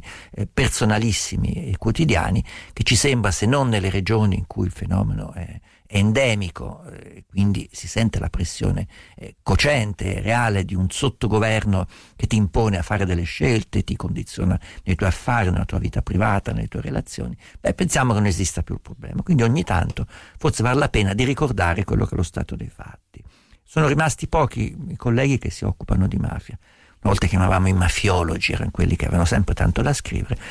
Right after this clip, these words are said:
ma uno che sicuramente se ne sta occupando molto, se ne è occupato molto,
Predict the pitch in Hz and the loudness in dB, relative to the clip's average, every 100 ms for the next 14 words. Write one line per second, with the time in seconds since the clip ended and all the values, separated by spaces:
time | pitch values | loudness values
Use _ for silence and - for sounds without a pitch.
0 | - - - 185 139 92 - 110 120 131 | -2 0 4 4 4 2 0 2 2 2
1 | - 90 87 - 92 - - 107 110 104 | 0 0 0 0 -2 -2 0 2 4 4
2 | 113 113 90 95 - 104 - - - 202 | 4 2 0 -4 -2 0 0 -2 0 2
3 | 143 - - - | 2 2 -2 -2